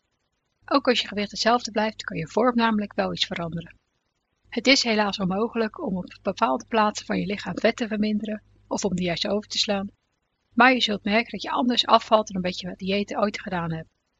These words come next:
Kleding zal daardoor anders gaan zitten, waardoor je misschien wel dezelfde maat kan houden, maar wel voor een ander model moet gaan.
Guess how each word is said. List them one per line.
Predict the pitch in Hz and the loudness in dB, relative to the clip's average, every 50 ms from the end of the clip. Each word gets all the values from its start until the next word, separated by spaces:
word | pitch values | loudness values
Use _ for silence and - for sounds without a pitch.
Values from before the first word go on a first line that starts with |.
| _ _ _ _ _ _ _ _ | _ _ _ _ _ _ _ _
Kleding | - - 254 269 277 277 220 | 2 4 6 6 6 4 2
zal | 220 214 | 0 0
daardoor | 190 190 185 180 175 - | 2 2 0 2 0 -2
anders | - 277 262 269 262 - | 0 2 2 4 4 2
gaan | - 254 240 | 2 0 -2
zitten, | 220 240 240 233 240 226 220 196 | 0 0 -2 -2 -2 -6 -6 -6
waardoor | 185 180 180 175 | -6 -6 -4 -4
je | 170 165 | -4 -4
misschien | 170 - - 240 226 | -4 -2 -2 -2 -4
wel | 196 190 | -4 -4
dezelfde | 180 165 - 190 185 - - 175 | -2 -2 -2 -2 -2 -4 -2 -2
maat | 170 180 214 240 - | 0 0 0 -2 -2
kan | - - 233 | -2 -4 -2
houden, | 208 226 226 220 226 220 226 - _ _ _ _ _ _ _ | -2 0 0 0 -2 -2 -6 -8 _ _ _ _ _ _ _
maar | - 185 | -10 -6
wel | 160 170 190 233 | -4 -4 -4 -2
voor | - 214 | -2 -2
een | 208 202 | -2 0
ander | 208 202 202 202 | 2 2 2 2
model | 190 190 185 180 175 170 | 0 0 -2 -4 -4 -4
moet | 170 165 160 - | -6 -8 -8 -10
gaan. | - 165 165 165 165 | -10 -10 -10 -10 -12